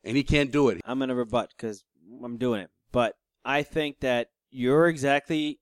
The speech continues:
Speaker 2: right with his offensive game.
Speaker 1: Overall, overall.
Speaker 2: No.
Speaker 1: Overall.
Speaker 2: There is no way you can tell me that if you actually look back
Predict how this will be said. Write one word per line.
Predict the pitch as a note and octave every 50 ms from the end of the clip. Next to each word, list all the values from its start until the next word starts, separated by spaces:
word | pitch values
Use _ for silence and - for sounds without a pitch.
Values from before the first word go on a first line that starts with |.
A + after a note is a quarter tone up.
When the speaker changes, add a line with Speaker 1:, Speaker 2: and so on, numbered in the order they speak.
| _ _
Speaker 2:
right | F#2 G#2+ A2+ A2+ A#2+ C3+ C#3 D#3 D#3 - _ _ _ -
with | A#2 C3 C3+ C3+ C#3 C3+ A#2+
his | B2 C#3+ C3+ A#2+ - - _
offensive | G#2 A#2 C3 C#3 C#3+ - - E3 D#3+ D#3+ - F3 E3 D#3 C#3
game. | B2 A#2+ A2 G#2 G2+ G2 G#2+ - _ _ _ _ _ _ - -
Speaker 1:
Overall, | D3 D#3 D#3+ C#3+ A#2+ G2+ -
overall. | A2 B2+ B2 B2 A2 E2 D#2+ F#2+
Speaker 2:
No. | G#2+ A2 G#2+ G2+ F#2 E2 - - -
Speaker 1:
Overall. | C#3+ D#3 D#3+ F3 E3 C#3 G#2+ F2+ - _ _ _ _ _ _
Speaker 2:
There | - C3 C#3 C#3+
is | C#3 C3+ - B2+
no | C3 C3+ D3 D#3+ F3
way | F3+ F#3 F#3 F3 E3+ E3+
you | E3+ E3 D#3+
can | - E3+ D#3+ D3+
tell | - - C3+ B2 A#2
me | A2+ A2+ A2 A#2 B2 _ _ _
that | - A#2+ B2 B2+
if | B2 - -
you | D3+ E3 D#3
actually | - A#2 C3+ D3 D#3 D#3 - - F#3 F3 F3 F#3
look | F3+ D3 C3 B2+ C#3 D#3 D#3+ - - -
back | F#2+ F2 E2+ E2 E2+